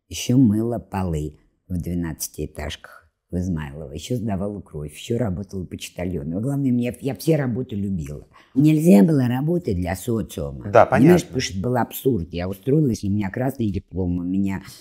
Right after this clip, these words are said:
Speaker 1: аспирантура, да, диссертация. Ну, но работать в советском ней было абсурдно. Ты приходишь и пьёшь чай,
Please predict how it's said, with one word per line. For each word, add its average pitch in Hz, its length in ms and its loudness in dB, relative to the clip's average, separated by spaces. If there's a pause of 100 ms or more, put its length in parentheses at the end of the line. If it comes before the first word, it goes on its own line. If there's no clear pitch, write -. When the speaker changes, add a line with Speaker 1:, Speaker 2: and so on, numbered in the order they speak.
(320)
Speaker 1:
аспирантура, 95 880 -4
да, 98 100 -4
диссертация. - 880 -10
Ну, 85 140 -6 (720)
но 113 120 2
работать 143 480 4
в - 60 -14
советском 98 600 -4
ней 147 260 4
было 113 240 -6
абсурдно. 78 680 -8
Ты - 100 -12
приходишь 160 460 0
и 95 60 -4
пьёшь 127 320 -4
чай, 87 380 -6